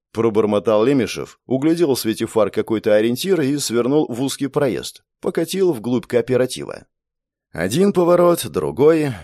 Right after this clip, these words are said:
и вот уже иномарка уткнулась в ржавые ворота, за которыми маячила тёмная махина гаражного бокса. «Стучите!»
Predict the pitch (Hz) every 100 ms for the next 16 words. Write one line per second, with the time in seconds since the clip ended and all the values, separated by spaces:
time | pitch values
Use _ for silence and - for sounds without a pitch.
0 | 76 87 156 190 160 143 151 127 110 123
1 | 110 107 104 - 107 110 104 98 95 98
2 | 104 92 87 110 135 120 110 101 87 85
3 | 117 151 185 170 147 120 131 135 123 110
4 | - 117 156 147 131 104 101 - 123 117
5 | 101 - - 98 101 98 104 107 98 76
6 | - 55 - - _ _ - - 123 185
7 | 175 104 -